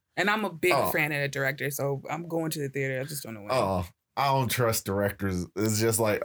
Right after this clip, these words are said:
Speaker 1: I do.
Speaker 2: you know, you, you realize at some point that this is not gonna be in theaters anymore and it's gonna be on D V D.
Speaker 1: Mm.
Speaker 2: So you have to be able to make things for multiple mediums. And if you can't make things for multiple mediums, then you're not as good as people who can.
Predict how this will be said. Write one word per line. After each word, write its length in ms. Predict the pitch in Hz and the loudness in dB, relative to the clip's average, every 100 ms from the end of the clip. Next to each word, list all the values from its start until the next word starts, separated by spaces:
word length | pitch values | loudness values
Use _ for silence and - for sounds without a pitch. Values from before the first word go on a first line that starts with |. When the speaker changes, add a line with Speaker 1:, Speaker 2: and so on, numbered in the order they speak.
| - | -8
Speaker 1:
I 160 | 92 123 | -8 -8
do. 240 | - - 123 | -10 -10 -2
Speaker 2:
you 160 | 127 | 0
know, 180 | 131 139 | 2 2
you, 180 | 139 135 - _ | 2 0 -4 _
you 220 | 113 120 | -2 0
realize 520 | 127 143 135 120 113 | 2 2 4 2 2
at 60 | 104 | 0
some 260 | - 110 101 | 0 0 0
point 380 | 113 101 87 - _ _ - _ _ - | 0 0 -2 -8 _ _ -20 _ _ -4
that 120 | 101 | 0
this 200 | 110 98 | 2 2
is 100 | 98 | 0
not 220 | 98 101 | 0 0
gonna 120 | 101 98 | -2 0
be 140 | 98 | -2
in 100 | 90 | -2
theaters 360 | 101 104 107 113 | -2 0 0 0
anymore 320 | 113 117 117 | 0 0 0
and 80 | 104 | 0
it's 100 | 98 | 0
gonna 140 | 98 | 0
be 140 | 95 | 0
on 80 | 95 | 0
D 120 | 95 92 | 0 -2
V 100 | 92 | 0
D. 200 | 104 101 - _ _ - | -2 -4 -10 _ _ -12
Speaker 1:
Mm. 280 | 165 160 160 | -10 -8 -2
Speaker 2:
So 360 | 107 101 95 | 0 2 2
you 240 | 87 87 98 | 0 0 0
have 180 | 98 98 | 0 -2
to 80 | 90 | -2
be 100 | 98 | 0
able 100 | 95 | 0
to 60 | |
make 220 | 92 92 - | 0 -2 -2
things 260 | 95 90 | -4 -4
for 80 | 92 | -4
multiple 360 | 90 90 82 85 | -2 -4 -4 -4
mediums. 540 | 90 85 85 85 - - | -2 -2 -4 -6 -8 -6
And 80 | 87 | -6
if 100 | 87 | -4
you 100 | 90 | -2
can't 200 | 104 85 | -2 0
make 180 | 92 87 | -4 -2
things 220 | 95 85 | -4 -4
for 60 | 90 | -4
multiple 340 | 90 85 82 | -4 -4 -6
mediums, 540 | 87 82 78 80 80 - | -4 -4 -4 -6 -8 -6
then 380 | 82 65 78 78 _ _ _ _ _ _ _ _ _ | -6 -4 -8 -10 _ _ _ _ _ _ _ _ _
you're 120 | 82 | -4
not 180 | 82 82 | -2 0
as 80 | 90 | -2
good 180 | 85 87 | -2 -2
as 100 | 82 | -2
people 260 | 87 82 | -4 -4
who 120 | 82 87 | -2 0
can. 340 | 90 107 | 0 -2